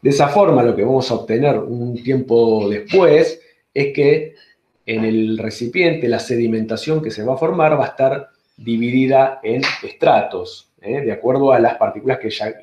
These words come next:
fueron cayendo más rápido y las que fueron cayendo más lento. Por ejemplo, la arena va a caer primero,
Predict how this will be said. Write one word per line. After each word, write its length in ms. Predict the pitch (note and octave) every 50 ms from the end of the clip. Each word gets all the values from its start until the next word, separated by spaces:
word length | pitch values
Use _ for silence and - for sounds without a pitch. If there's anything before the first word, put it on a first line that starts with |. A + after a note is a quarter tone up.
| - _ _
fueron 240 | _ - A2 A2+ A2
cayendo 380 | A2 G2+ - G#2 G2 F#2 F2+ F#2+
más 180 | A2+ A2+ A#2+
rápido 420 | C3+ D3+ D3+ C#3+ D3 - E3 E3+ E3+
y 40 | C#3+
las 140 | A2 -
que 100 | - -
fueron 180 | _ G#2 G#2+ G2+
cayendo 340 | F#2+ F2+ - G2+ G#2 G#2 G#2
más 200 | G2 F2+ F2 F2
lento. 320 | F2 D2+ - - _ _ _
Por 80 | _
ejemplo, 280 | _ G2+ G2+ G2+ G2+ G#2
la 100 | G#2+ A2+
arena 320 | A#2 A#2 C3 C#3 C#3 C3 A#2+
va 100 | A2+ A2
a 60 | -
caer 180 | G#2 G#2 -
primero, 720 | - C3 D3 E3+ F3+ F3 E3+ E3+ E3 E3 D#3+ D#3+ E3 E3 -